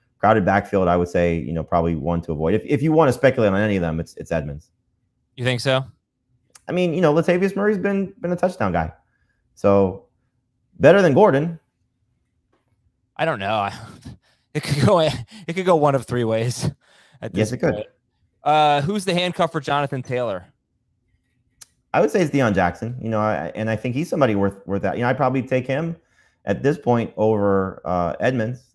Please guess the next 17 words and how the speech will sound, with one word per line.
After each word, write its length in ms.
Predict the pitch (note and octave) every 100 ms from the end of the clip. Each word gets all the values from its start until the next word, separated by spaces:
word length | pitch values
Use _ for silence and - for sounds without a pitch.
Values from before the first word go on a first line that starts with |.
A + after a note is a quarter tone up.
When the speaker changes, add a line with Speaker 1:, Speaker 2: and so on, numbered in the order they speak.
| -
Speaker 1:
I, 40 |
I 200 | - C#2+
put 180 | - A2+
him 80 | G#2
after 220 | F#2+ E2+
Wilson. 400 | G#2+ C#3+ G2 A#2+ _ _ _ _ _ -
You 60 |
know, 100 | G2+
we 100 | G#2+
saw 320 | G#2 A2 B2+ A#2+
Deion 280 | A#2 A2+
Jackson 340 | G2+ A2+ C3 G#2+
have 120 | G2
a 60 | F2+
ten 200 | A2+ -
catch 260 | G#2+ -
game 420 | G2 A2 A2+ B2